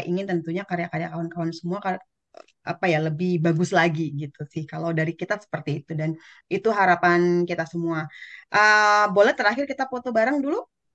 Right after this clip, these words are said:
Boleh dibuka videonya, di sini sudah setengah satu malam loh. <laughs> Saya udah mu-, muka bantal saya sama Farid.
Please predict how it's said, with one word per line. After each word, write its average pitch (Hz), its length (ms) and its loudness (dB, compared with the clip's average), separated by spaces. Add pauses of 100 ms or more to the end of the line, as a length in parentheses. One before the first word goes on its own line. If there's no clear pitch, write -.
(1300)
Boleh 220 240 2
dibuka 233 640 0
videonya, 208 380 0
di - 60 -6
sini 233 200 -6
sudah 170 480 4 (280)
setengah 180 300 -2
satu 190 220 -8
malam 269 320 0
loh. 147 140 2 (120)
<laughs> 294 180 4 (2250)
Saya - 140 0 (120)
udah 226 200 4
mu-, - 200 -14 (920)
muka 214 180 2 (100)
bantal 214 420 6 (320)
saya 180 200 6
sama 180 140 4 (100)
Farid. 175 260 -2